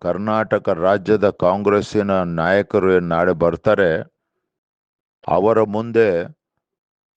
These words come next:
ಇದೇ ಗ್ರೂಪ್ನವರೆಲ್ಲ ಏನ್ ಮಾಡ್ತಾರೆ, ಗಂಗಾವತಿ ಅನ್ಸಾರಿ ಕಳಿಸಿಲ್ಲ. ಗಂಗಾವತಿ ಏನಪ್ಪಾ ಅಂತ ಹೇಳಿದ್ರೆ, ನಮ್ಮ ಸಂಸದ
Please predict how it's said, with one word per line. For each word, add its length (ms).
ಇದೇ 440
ಗ್ರೂಪ್ನವರೆಲ್ಲ 840
ಏನ್ 280
ಮಾಡ್ತಾರೆ, 840
ಗಂಗಾವತಿ 840
ಅನ್ಸಾರಿ 520
ಕಳಿಸಿಲ್ಲ. 640
ಗಂಗಾವತಿ 720
ಏನಪ್ಪಾ 480
ಅಂತ 160
ಹೇಳಿದ್ರೆ, 520
ನಮ್ಮ 400
ಸಂಸದ 920